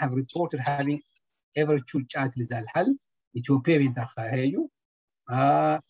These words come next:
مور زوين أوت زال إنت. آه، أبوش قوي مشت ما بين بين مشكلة جيزال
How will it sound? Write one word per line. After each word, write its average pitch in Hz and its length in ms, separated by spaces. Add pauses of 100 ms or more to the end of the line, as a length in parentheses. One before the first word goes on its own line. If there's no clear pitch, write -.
(340)
مور 156 320
زوين 151 180
أوت 147 180
زال 139 240
إنت. 135 180
آه، 131 800
أبوش 123 220
قوي 135 160
مشت 131 240
ما 131 220
بين 127 140
بين 127 200
مشكلة 123 340
جيزال 123 480